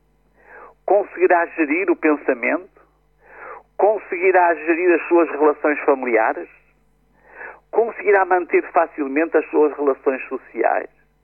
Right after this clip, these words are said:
Conseguirá assumir as suas responsabilidades laborais?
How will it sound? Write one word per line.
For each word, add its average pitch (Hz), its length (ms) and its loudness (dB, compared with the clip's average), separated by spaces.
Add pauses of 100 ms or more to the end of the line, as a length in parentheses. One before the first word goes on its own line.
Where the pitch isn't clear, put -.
(720)
Conseguirá 190 760 2
assumir 165 460 -4
as 160 140 0
suas 165 200 2
responsabilidades 143 1040 -2
laborais? - 560 -2